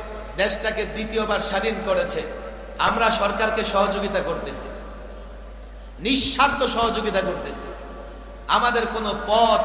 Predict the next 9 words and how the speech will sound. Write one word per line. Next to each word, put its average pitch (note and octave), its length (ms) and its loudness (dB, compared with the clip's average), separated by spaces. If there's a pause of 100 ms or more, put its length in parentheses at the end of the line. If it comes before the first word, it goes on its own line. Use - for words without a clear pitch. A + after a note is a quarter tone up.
পদবি, G#3+ 460 0
অর্থের G#3+ 480 0
দাবি F#3+ 200 0
সরকারের F#3 500 -2
কাছে E3+ 240 -4
নাই। A3 400 4 (1080)
আমরা A3+ 300 4
সহযোগিতা A#3+ 580 2
করব, A3+ 480 4